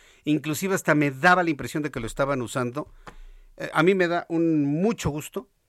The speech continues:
que haya puesto por encima de cualquier tipo de interés,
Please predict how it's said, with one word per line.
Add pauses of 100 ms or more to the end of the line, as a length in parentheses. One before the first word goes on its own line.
(140)
que
haya
puesto
por
encima
de
cualquier
tipo
de
interés,